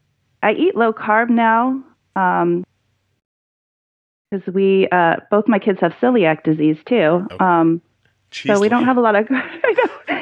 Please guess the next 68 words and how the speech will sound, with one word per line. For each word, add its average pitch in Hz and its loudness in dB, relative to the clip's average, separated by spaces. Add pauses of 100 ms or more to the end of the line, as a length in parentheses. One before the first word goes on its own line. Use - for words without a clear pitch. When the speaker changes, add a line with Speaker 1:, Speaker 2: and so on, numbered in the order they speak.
(100)
Speaker 1:
I 359 0
know, 311 2
it's 285 -10
Speaker 2:
You 285 0
Speaker 1:
all, 247 2
Speaker 2:
okay? 135 -2
Speaker 1:
it's 151 -4
Speaker 2:
You 131 0
wanna 120 0
Speaker 1:
all 113 -2
Speaker 2:
go 120 0
cry 120 -2
for 147 -2
a 143 0
minute 147 0
and 151 -6
come 143 -2
back 143 -2
and 147 -2
we 139 0
can 190 -4
keep 320 0
Speaker 1:
No. 302 0
Speaker 2:
doing 170 0
this? 208 -6
No, 147 0
you're 143 0
okay. - -4 (200)
<laughs> 262 -4
Speaker 1:
No, 240 0 (120)
I'm 208 0
actually 220 -4
good. 180 0
Speaker 2:
Yeah. 170 -2
Speaker 1:
I'm, 185 -2 (480)
Speaker 2:
Well, 180 0
see, 247 -2
Speaker 1:
I'm 196 -4
Speaker 2:
you're, 202 0
Speaker 1:
really 208 0
Speaker 2:
you're, 165 0
Speaker 1:
good. 170 -12
Yeah. 214 0
Speaker 2:
you're 202 2
a 196 -2
great 185 -2
example, 156 -6
right? 95 -4
Because 120 -4 (240)
look 202 -6
what 269 -8
you've 180 -10
said 120 0
in 98 -12
the 95 -10
first - -8
couple 92 -8
of 87 -10
minutes. 73 -12 (300)
I, 101 -4
I 92 -6
got 95 -4
type 117 -4
one 120 -6
diabetes 101 -4
when 92 -10
I'm 82 -10
sixteen. 80 -14